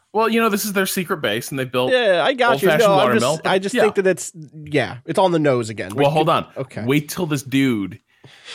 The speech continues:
Speaker 1: tells you what his deal is. So he's like, "Man,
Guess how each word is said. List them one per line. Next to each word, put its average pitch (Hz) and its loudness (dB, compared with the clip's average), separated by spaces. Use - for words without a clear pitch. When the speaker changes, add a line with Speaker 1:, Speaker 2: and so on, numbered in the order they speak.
Speaker 1:
tells 135 -2
you 139 0
what 113 0
his 107 -2
deal 117 0
is. 58 -12
So 165 2
he's 151 2
like, 135 0
"Man, 131 0